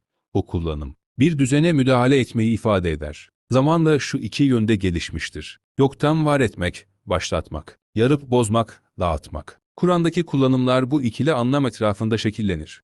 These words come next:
İkinci yaratılış bağlamında kullanımı. Fatır ifadesi özellikle Allah'ı, gökleri ve yeri yaratmasıyla ilgilidir. Hamd,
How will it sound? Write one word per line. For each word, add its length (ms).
İkinci 360
yaratılış 520
bağlamında 520
kullanımı. 540
Fatır 280
ifadesi 580
özellikle 560
Allah'ı, 400
gökleri 520
ve 100
yeri 280
yaratmasıyla 680
ilgilidir. 680
Hamd, 240